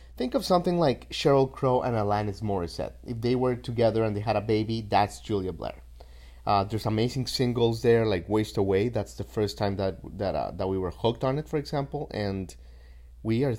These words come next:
so thrilled to have Julia on the show. She's a really unique,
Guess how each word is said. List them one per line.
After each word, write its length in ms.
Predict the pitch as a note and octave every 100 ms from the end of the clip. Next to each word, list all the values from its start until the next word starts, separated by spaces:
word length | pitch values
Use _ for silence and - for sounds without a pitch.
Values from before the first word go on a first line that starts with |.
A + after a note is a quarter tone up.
| -
so 280 | - C3
thrilled 320 | A#2+ - A#2+ A#2+
to 80 |
have 160 | A#2+ A2
Julia 260 | A2+ A2+ G#2+
on 100 | G2+
the 60 |
show. 340 | F#2 - C#3+ - - - - - - - -
She's 240 | - - -
a 80 | B2+
really 560 | G#2 G2+ G2+ G2 F#2
unique, 640 | - G#2 G2 G2 G2 -